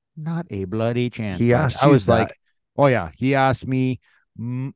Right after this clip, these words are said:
Speaker 1: every
Speaker 2: Uh.
Speaker 1: single shift that we were on the ice.
Speaker 2: That would be like me asking, that was like, that's the equivalent to me asking Luke Richardson to fight my rookie year.
Speaker 1: Yeah.
Speaker 2: Who literally was at the end of his career. Or that,
Speaker 1: Yep.
Speaker 2: uh,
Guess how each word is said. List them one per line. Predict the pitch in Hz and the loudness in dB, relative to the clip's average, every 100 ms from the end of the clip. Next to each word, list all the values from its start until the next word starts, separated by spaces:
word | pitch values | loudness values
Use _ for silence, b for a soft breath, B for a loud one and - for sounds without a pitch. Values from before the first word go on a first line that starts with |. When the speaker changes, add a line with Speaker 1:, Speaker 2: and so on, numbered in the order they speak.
| - | 2
Speaker 1:
every | 160 156 147 143 | 4 6 4 2
Speaker 2:
Uh. | |
Speaker 1:
single | 127 - 143 135 131 | 2 -2 -2 0 -2
shift | 113 - 131 - | -4 -6 -6 -6
that | 113 | -8
we | 98 113 | -6 -2
were | 110 | 0
on | 107 104 | -2 -2
the | 98 | -6
ice. | 82 73 - - | -8 -14 -16 -6
Speaker 2:
That | 139 | 0
would | 185 | 0
be | 165 214 | 0 -2
like | 180 139 | -2 -4
me | 120 120 120 | -4 -4 -4
asking, | 101 104 104 - 98 95 | -2 -2 -2 -6 -10 -6
that | 123 156 | -2 -2
was | 190 175 | -2 -2
like, | 156 131 | -4 -4
that's | 147 - | -8 -8
the | 196 | -10
equivalent | - 135 139 131 143 | -10 -10 -8 -6 -8
to | - | -8
me | 117 110 104 | -8 -8 -6
asking | 92 95 - 101 95 | -4 -6 -6 -12 -12
Luke | 90 104 123 - | -8 -4 -4 -2
Richardson | 101 104 - 95 - 87 69 _ | -2 -2 -2 -4 -2 -8 -8 _
to | 98 | -14
fight | 85 98 87 76 | -8 -4 -4 -6
my | 90 104 | -4 -2
rookie | 101 101 - 95 | -2 -4 -6 -10
year. | 85 71 - _ _ _ _ | -8 -10 -12 _ _ _ _
Speaker 1:
Yeah. | 120 110 - _ _ _ - | -6 -6 -6 _ _ _ -4
Speaker 2:
Who | 123 | -2
literally | 139 170 165 151 139 | 0 0 2 4 4
was | 123 | 2
at | 113 | -2
the | 107 104 | -4 -4
end | 101 | -4
of | 95 | -4
his | 87 | -8
career. | - 92 78 - | -8 -6 -6 -4
Or | 123 127 | -2 -2
that, | 127 120 - 117 | -2 -2 -2 -4
Speaker 1:
Yep. | |
Speaker 2:
uh, | 110 101 | -4 -4